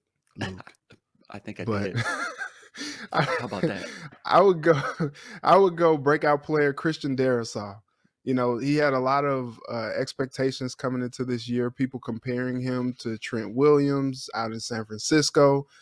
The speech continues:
Speaker 1: And you know what? So far, so good. Grading out well in the pass game and the run game. And he is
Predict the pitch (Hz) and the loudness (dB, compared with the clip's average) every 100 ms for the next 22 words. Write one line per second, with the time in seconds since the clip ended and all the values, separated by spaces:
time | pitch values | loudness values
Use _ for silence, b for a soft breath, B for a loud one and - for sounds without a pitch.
0 | b b - 127 131 135 143 170 - - | b b 0 4 6 6 6 4 2 2
1 | 143 147 160 160 - 156 147 175 156 120 | 2 4 2 2 2 0 2 2 2 2
2 | 120 123 123 120 120 120 127 131 117 107 | 2 2 2 0 2 4 4 2 0 -4
3 | 131 131 131 131 135 135 127 113 127 139 | -2 0 0 0 0 0 -2 -2 0 0
4 | 139 135 135 117 113 117 123 - _ _ | 2 2 2 0 -2 -2 -6 -10 _ _
5 | - 113 113 113 151 156 131 135 135 131 | -6 -2 0 0 0 2 4 6 6 2
6 | 123 | -4